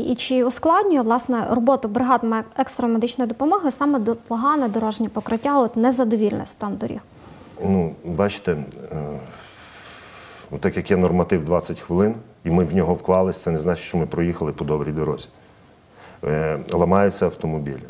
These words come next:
Speaker 2: Е, е, е, ну, в нас і так не то, що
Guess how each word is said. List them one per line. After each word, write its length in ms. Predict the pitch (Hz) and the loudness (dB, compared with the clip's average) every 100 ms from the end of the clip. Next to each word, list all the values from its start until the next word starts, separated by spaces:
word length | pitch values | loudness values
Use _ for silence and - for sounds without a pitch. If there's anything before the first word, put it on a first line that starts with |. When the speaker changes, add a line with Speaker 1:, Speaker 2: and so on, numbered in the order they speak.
| - | -10
Speaker 2:
Е, 280 | 73 - 73 | -10 -6 -4
е, 180 | 71 69 - - - - - - - 67 | -4 -8 -14 -20 -20 -20 -20 -20 -14 -10
е, 20 | 73 73 - | -10 -10 -4
ну, 300 | 95 98 - - - - 67 | 0 0 -2 -12 -20 -16 -4
в 40 | 87 | 2
нас 220 | 104 - | 2 0
і 40 | |
так 260 | - 135 - - | 0 -2 -2 -6
не 220 | 82 92 | 2 2
то, 160 | 92 123 | 4 0
що 280 | 123 98 | 2 0